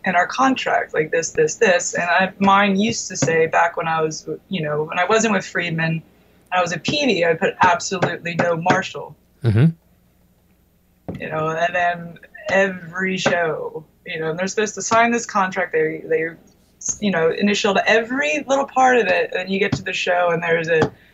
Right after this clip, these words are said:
Speaker 1: eight hundred, nine hundred, or I forget what one doesn't have the effects loop, but, you know, it'd be that one. I'm like, uh,
Speaker 2: Oh, yeah.
Speaker 1: even if I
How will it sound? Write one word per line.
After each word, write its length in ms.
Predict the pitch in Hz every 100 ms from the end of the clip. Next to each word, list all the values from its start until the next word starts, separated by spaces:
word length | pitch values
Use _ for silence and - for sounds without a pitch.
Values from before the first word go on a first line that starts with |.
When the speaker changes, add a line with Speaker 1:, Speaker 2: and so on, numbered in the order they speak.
| _ -
Speaker 1:
eight 160 | 185 165
hundred, 340 | 185 175 170
nine 180 | 165 160
hundred, 460 | 160 156 151 147 - _ _ _ _ _ -
or 60 | 180
I 320 | 180 175 180
forget 220 | 196 190
what 100 | 180
one 180 | 180 165
doesn't 300 | 180 170 175
have 180 | 175 156
the 100 | 165
effects 420 | 160 160 165 -
loop, 180 | 151 -
but, 240 | 156 - -
you 100 | 202
know, 260 | 165 160 160 -
it'd 140 | 180
be 80 | 196
that 280 | 180 180 170
one. 140 | 170
I'm 60 | 165
like, 200 | 170 -
uh, 440 | 170 170 170 170 160 101
Speaker 2:
Oh, 180 | 95
yeah. 180 | 95 92
Speaker 1:
even 140 | 92 90
if 180 | -
I 120 | 185